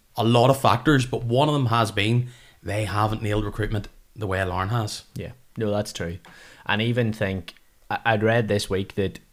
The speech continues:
Speaker 2: Larne lost their four top scorers from last season. And, you know, is there, is there a team anywhere else in the world that loses their four top scorers and the next year goes and, and wins the league so, so well?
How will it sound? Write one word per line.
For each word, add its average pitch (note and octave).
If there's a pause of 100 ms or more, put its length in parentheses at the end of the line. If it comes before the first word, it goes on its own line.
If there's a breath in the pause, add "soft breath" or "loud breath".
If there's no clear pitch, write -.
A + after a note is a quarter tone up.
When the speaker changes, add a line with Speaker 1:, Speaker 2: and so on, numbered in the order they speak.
(200)
Speaker 2:
Larne F#2+
lost F2+
their F#2+
four F#2
top F2+
scorers F2+
from -
last F2
season. E2+ (520 soft breath)
And, F#2
you G#2+
know, G2
is A2
there, A2+
is A2+
there G#2+
a G#2
team G#2
anywhere G2+
else G2
in G#2
the F#2+
world F#2
that D#2+
loses G2
their F#2+
four F#2+
top F#2
scorers F#2
and G2
the F2+
next F#2
year F2
goes F2+ (200)
and, F2
and F2+
wins F2
the G2
league F2
so, F#2
so -
well? F2+